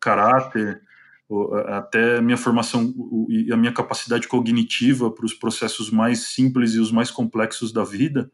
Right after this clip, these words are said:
e, e quando, ou quando eu olho pra trás e vejo como a música foi, é, uma ferramenta importante do ponto de vista do, do,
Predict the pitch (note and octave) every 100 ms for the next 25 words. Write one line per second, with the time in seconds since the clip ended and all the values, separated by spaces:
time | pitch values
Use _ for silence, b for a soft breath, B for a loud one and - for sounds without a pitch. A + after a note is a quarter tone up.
0 | _ _ _ _ _ _ - A2+ A#2 A#2+
1 | B2+ C3 B2+ C3 B2+ B2 B2+ C#3 C#3 C#3
2 | D3 C#3 - B2 C3 C3 A2+ B2+ B2+ A#2+
3 | A2 b b b - A#2+ C3 C3 C3 C3+
4 | C3+ C3 B2+ - A#2+ A#2 A2 A2 - A2
5 | A2 G#2+ G#2 - b b - A#2 - B2
6 | C3 C3 C3 C#3 C3 D3 C#3 - C3+ C#3+
7 | C#3+ A#2+ A2+ A#2 - B2 A#2 A#2 A2 A#2
8 | - A#2 A#2+ A#2 A2+ A2+ G#2+ G#2